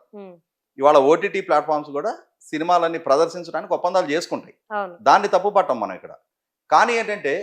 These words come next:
Speaker 2: ఆ ఒప్పందం చేసుకున్నప్పుడు వ్యూయర్‌షిప్ ప్రాతిపదిక మీద వాళ్ళకి పేమెంట్ ఉంటది.
Speaker 1: ఉమ్.
Speaker 2: ఇప్పుడు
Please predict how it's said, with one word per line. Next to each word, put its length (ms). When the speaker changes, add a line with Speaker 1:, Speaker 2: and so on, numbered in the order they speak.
Speaker 2:
ఆ 140
ఒప్పందం 500
చేసుకున్నప్పుడు 720
వ్యూయర్‌షిప్ 540
ప్రాతిపదిక 640
మీద 260
వాళ్ళకి 320
పేమెంట్ 380
ఉంటది. 260
Speaker 1:
ఉమ్. 240
Speaker 2:
ఇప్పుడు 260